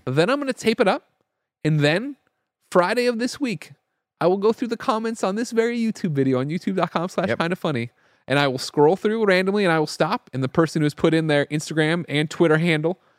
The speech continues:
I will take it and their name, and I will write it on the box. Upon my death, y-, find on social medias. That means you, you gotta keep your socials o-, active, open, 'cause I'm not gonna die for a while.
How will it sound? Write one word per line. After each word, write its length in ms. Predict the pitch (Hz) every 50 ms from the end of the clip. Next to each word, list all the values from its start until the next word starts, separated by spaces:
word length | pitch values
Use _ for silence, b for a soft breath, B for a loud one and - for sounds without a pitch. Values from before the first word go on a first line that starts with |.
| _ _ _ _
I 140 | - 131 135
will 100 | 131 131
take 240 | 127 - 147 156 170
it 120 | 277 - _ _ _ -
and 120 | 123 117
their 140 | 117 120 117
name, 260 | 123 113 120 147 170
and 80 | 135 131
I 60 | 131
will 100 | 120 113 117
write 180 | 120 131 143
it 20 | 156
on 80 | 170
the 80 | 175 185
box. 340 | - - - - - - -
Upon 300 | - - - - 151 156 156
my 100 | 151 151
death, 340 | 156 156 160 247 - - _ _ _ _ _ _ _ _ _ _ -
y-, 80 | - -
find 380 | - - - 131 135 147 147 143
on 160 | 135 143 151
social 280 | 147 - 156 143 - 160
medias. 340 | 147 147 151 147 147 147 -
That 180 | - 139 139 139
means 160 | 156 160 156
you, 140 | 156 151 143
you 180 | 143 139 139
gotta 160 | 147 156 165
keep 200 | 156 - 202 170
your 60 | 160 156
socials 340 | - 208 196 - 214 202
o-, 100 | 208 202 - -
active, 460 | - 180 165 - - 139 151 165 - _ _ _ _ -
open, 360 | 151 170 170 - 110 104 135 - _ _ _ _ _ _ _ _ _ _ _ _ -
'cause 100 | - 120
I'm 80 | 156 185
not 120 | 185 156 151
gonna 140 | 143 139
die 220 | 127 117 131 131 117
for 100 | - 117
a 40 | 113
while. 200 | 117 95 104